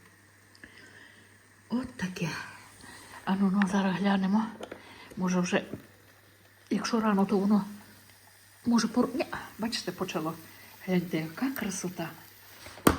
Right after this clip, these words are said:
Можна було б більше дати, щоб вони такі більше росли, е, розпушувачі, але не хочу. Мені й такі добренькі, гляньте. Вони такі смачні, натуральні, знаєте. От з такого сирочку.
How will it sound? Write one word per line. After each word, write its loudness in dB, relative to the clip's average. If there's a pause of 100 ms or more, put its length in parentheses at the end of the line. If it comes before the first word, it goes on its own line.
(500)
Можна 6
було 8
б 6
більше 4
дати, 2 (320)
щоб 0
вони 8
такі 2
більше 8
росли, 8 (380)
е, 10
розпушувачі, 2
але 4
не 6
хочу. 0 (360)
Мені 6
й 6
такі 2
добренькі, 2
гляньте. 0 (880)
Вони 6
такі -2
смачні, 4
натуральні, 2
знаєте. 0 (1300)
От 0
з -10
такого -4
сирочку. -6